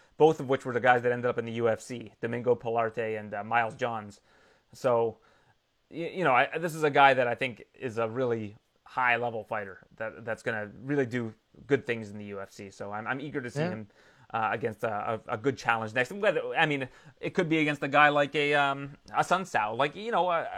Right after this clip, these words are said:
Speaker 1: a real top fifteen
Speaker 2: Yeah, yeah.
Speaker 1: type
Speaker 2: Sun Tzu
Speaker 1: challenge
Speaker 2: would
Speaker 1: in
Speaker 2: be
Speaker 1: that division.
Speaker 2: very tough fight.
Speaker 1: Yeah. So
Speaker 2: Yeah.
Speaker 1: that, that's the kind of thing I wanna see next for Yanez. I thought that was a great win for him. And I also think, again, I think Randy Costa's stock still rises. I think that he's a guy that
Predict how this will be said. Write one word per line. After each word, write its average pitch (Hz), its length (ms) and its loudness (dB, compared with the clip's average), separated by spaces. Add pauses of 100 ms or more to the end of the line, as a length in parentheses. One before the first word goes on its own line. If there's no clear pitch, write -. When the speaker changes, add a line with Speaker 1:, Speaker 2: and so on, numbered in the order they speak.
Speaker 1:
a 170 80 2
real 190 380 0 (720)
top - 280 -2
fifteen 117 240 2
Speaker 2:
Yeah, 107 60 6
yeah. 104 100 6
Speaker 1:
type - 80 -2
Speaker 2:
Sun 139 220 6
Tzu - 140 -4
Speaker 1:
challenge 143 200 12
Speaker 2:
would 110 100 8
Speaker 1:
in 113 60 -4
Speaker 2:
be 107 60 4
Speaker 1:
that 101 100 -4
division. 107 320 -6
Speaker 2:
very 120 240 8
tough 101 300 0
fight. 98 260 6
Speaker 1:
Yeah. 117 180 -10 (360)
So 170 200 0
Speaker 2:
Yeah. 170 120 8
Speaker 1:
that, 202 40 8
that's 190 180 2
the 156 60 -6
kind 139 180 -2
of 123 60 -8
thing 127 100 -6
I 131 60 0
wanna 120 160 -4
see 113 120 -10
next 110 180 -12
for - 100 -14
Yanez. 104 360 -8
I 107 60 -8
thought 113 200 -8
that 107 100 -4
was 107 120 -8
a - 20 -14
great 110 240 -10
win 107 180 -12
for 113 140 -12
him. 110 180 -12 (260)
And 139 140 4
I 156 100 10
also 170 180 4
think, 175 120 -2
again, 160 240 -2
I 120 80 0
think 131 160 -6
Randy 135 240 -2
Costa's 131 380 -2
stock 123 300 -4 (180)
still 139 260 -2
rises. 123 340 2
I 104 100 -6
think 113 240 -12
that 110 120 -10
he's 117 160 -10
a 117 60 -6
guy 110 260 -2
that 110 220 -8